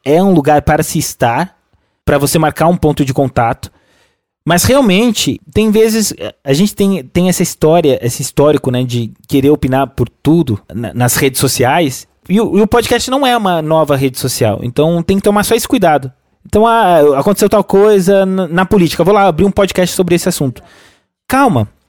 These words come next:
É, o, o que eu, a Paulinha falou de técnica, estratégia e planejamento, eu acho que é assim, é nivelar. Nivelar a vontade de fazer um podcast com essa técnica, estratégia e planejamento. A não ser que você faça isso de uma maneira de se divertindo,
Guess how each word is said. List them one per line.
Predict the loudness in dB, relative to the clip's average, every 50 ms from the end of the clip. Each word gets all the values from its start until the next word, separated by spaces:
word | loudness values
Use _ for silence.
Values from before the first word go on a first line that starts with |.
| _ _ _ _ _ _
É, | 0 2 4 4 4 2
o, | 2 0 0 0
o | -2
que | 0 2
eu, | 2 2 2 0 -4 -8
a | -6 -4
Paulinha | 0 0 2 2 2 0
falou | 2 2 2 2
de | 0 0
técnica, | -2 -2 -2 -2 -2 -4 -4
estratégia | -4 -4 -4 -4 -2 0 2 2 2 2 0 0 -2
e | -2 -4 -4
planejamento, | 0 0 0 0 2 0 0 0 0 2
eu | 2 2
acho | 0 0
que | -2 -2
é |
assim, | -2 -2 -2 0
é | 0 2
nivelar. | 2 2 2 2 2 2 2 2 0 -2 -6 _ _ _ -20 -20 _ _ 0
Nivelar | 2 2 4 4 4 4 2 2
a | 2
vontade | 2 2 0 0 0 0 -2 0 0 -2
de | -2 -2
fazer | 0 0 0 0
um | 0 0
podcast | 0 0 0 0 -2 0 0 0 0 0 -2 -2
com | 0 0
essa | 0 0 -2 -4
técnica, | -2 0 2 2 0 0 -4 -4 -4
estratégia | -4 -2 -2 -2 -2 0 0 0 2 0
e | 0
planejamento. | 0 0 0 2 2 0 0 -2 -4 -6 -8 -12 -18 -20 _ _ _ _
A | -2 0 0
não | 0 0 0
ser | 0 -2 -2 -2
que | 0 0
você | 0 0 0 0
faça | 0 0 -2 0 0 0
isso | 0 0 0
de | -2
uma | 0 0 0
maneira | 0 0 0 2 2 2 2 2 2 2 2 0 -2 -6 -10 _ _ _ _ _ _ _ _ -20 -20 _ -10 -8 -8 -8 -8 _ _
de | -10 -6 -4 -4
se | -4 -4 -4 -4 -2
divertindo, | -2 0 2 2 0 0 -2 -2 -2 0 2 2 2 2 2 0 0 0 0 0 -2